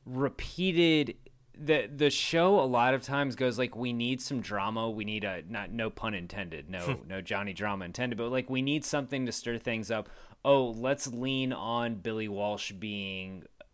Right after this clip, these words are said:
Speaker 1: uh, really unreliable." And
Speaker 2: Yeah, and
Speaker 1: really,
Speaker 2: uncooperative.
Speaker 1: and, exactly. Let's just lean on that. The show does that a lot. And while it, that gets old, uh, Walsh is still, he's still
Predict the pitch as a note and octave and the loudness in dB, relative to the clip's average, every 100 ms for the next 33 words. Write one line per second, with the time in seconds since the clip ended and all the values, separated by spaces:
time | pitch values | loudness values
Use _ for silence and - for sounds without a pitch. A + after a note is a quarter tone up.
0 | G#2 G2+ F#2 F2+ E2+ - - _ - F2 | -6 -2 -2 -4 -8 -10 -20 _ -20 -14
1 | B2 B2+ A#2 G2 A2+ G#2+ G2+ F#2+ E2 C#2 | -4 -2 0 -2 -4 -2 0 0 -2 -8
2 | G#1+ _ _ - - G#2+ D#3+ B2+ C3 C#3+ | -12 _ _ -14 -6 4 12 12 12 12
3 | C#3+ B2 C3 A2+ A2 G#2+ F2+ E2 - F#2 | 10 12 12 12 12 8 4 0 -10 -14
4 | - D#3 B2+ C#3 B2 A2 D#2+ - - - | -4 -2 4 4 4 -2 -8 -12 -20 2
5 | C#3+ D3 D#3 B2 C#3 C#3+ A#2+ G#2+ G#2 F#2+ | 4 4 0 0 0 2 2 0 0 0
6 | E2 G#2+ - D3 B2 B2+ B2 A#2+ A2 F2+ | -2 -4 2 2 4 2 2 0 -2 -2
7 | E2+ G#2 E2 C2 - - _ _ B2+ C3 | 0 0 0 -6 -14 -20 _ _ 2 4
8 | C3 B2 A#2+ A#2 C3 C#3 C3+ G2 A2+ G#2+ | 6 2 -2 -2 4 6 4 2 -12 -18
9 | - A2 A#2+ C#3+ - C3+ C3+ - - - | -18 -2 2 2 0 -2 -2 -2 -10 -8
10 | A2+ B2+ D3 E3+ E3+ - _ _ _ A#2 | -4 0 0 0 -4 -10 _ _ _ 4
11 | B2 A#2+ A2+ A2 B2+ F3+ - E3 - - | 4 4 0 2 4 4 4 0 0 -4
12 | - C#3 C3 B2+ A2+ - - D3+ - - | -2 2 4 2 0 -8 -4 -2 0 4
13 | F3+ A2+ | 4 2